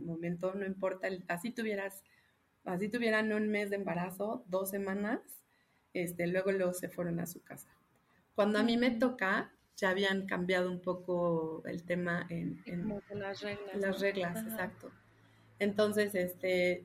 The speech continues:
Speaker 1: yo ya fui vulnerable hasta el tercer trimestre de mi embarazo.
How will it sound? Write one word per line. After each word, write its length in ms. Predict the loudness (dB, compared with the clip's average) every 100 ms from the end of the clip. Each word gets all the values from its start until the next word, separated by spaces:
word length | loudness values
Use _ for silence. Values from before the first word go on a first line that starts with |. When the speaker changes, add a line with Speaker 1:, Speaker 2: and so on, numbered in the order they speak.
| 2
Speaker 1:
yo 120 | 4
ya 180 | 6 4
fui 260 | 2 2
vulnerable 840 | 2 2 4 4 2 2 2 0 -4
hasta 1300 | -4 -2 -4 -4 -2 0 0 -2 -4 -6 -6 -8 -12 -14 _ _ -20 -10
el 420 | -6 -6 -8 -14 -10
tercer 560 | -2 -2 0 0 -2 -2 -10 _
trimestre 600 | -2 0 0 -2 -2 0
de 100 | 0
mi 120 | -2
embarazo. 440 | -2 -2 -4 -8